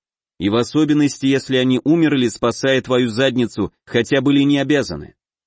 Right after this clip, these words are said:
Короче, будем считать это данью уважения перед наставником. Магистр Ки все еще оставался моим куратором. Из академии меня отчислят только после того, как я не сдам экзамены,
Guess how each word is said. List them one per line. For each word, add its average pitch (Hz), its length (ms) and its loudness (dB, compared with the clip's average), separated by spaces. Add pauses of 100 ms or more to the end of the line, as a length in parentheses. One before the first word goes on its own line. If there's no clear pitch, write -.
(600)
Короче, 233 380 0
будем 202 320 0
считать 185 420 -2
это 170 180 0
данью 170 380 2
уважения 160 560 2
перед 139 240 0
наставником. 98 800 -4 (720)
Магистр 110 580 -2
Ки 175 360 -4 (280)
все 143 220 0
еще 151 240 0
оставался 147 580 0
моим 143 240 0
куратором. 95 600 -2 (420)
Из 90 160 -8
академии 156 540 2
меня 151 300 2
отчислят 147 460 -4
только 147 300 -2
после 147 460 -2
того, 135 260 0
как 120 220 -4
я 127 100 0
не 127 140 0
сдам 131 280 -2
экзамены, 123 600 -2